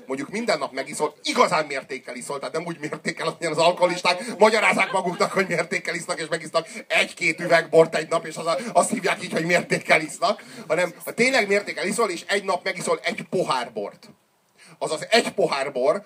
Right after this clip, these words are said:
az ugyanannyi agysejtedet pusztítja el, mint amikor nagyon bebaszol, így egé-, egész éjjel nagyon bebaszol, és szintén csak egyetlen po-, nyilvánvalóan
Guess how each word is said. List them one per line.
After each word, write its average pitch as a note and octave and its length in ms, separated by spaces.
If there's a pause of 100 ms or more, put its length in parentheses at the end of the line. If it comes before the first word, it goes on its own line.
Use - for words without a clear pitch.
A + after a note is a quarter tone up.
(100)
az A#2 160
ugyanannyi C3+ 420
agysejtedet B2 600
pusztítja A#2+ 520
el, C#3+ 200 (160)
mint C3+ 180
amikor D#3 280
nagyon G3+ 340
bebaszol, C#3+ 540 (100)
így D3+ 300
egé-, E3+ 320 (200)
egész F3 360
éjjel C#3+ 180
nagyon D3+ 240
bebaszol, E3 360 (120)
és - 120
szintén G#3 320
csak E3+ 160
egyetlen C3+ 400
po-, A#2+ 180 (260)
nyilvánvalóan D3 760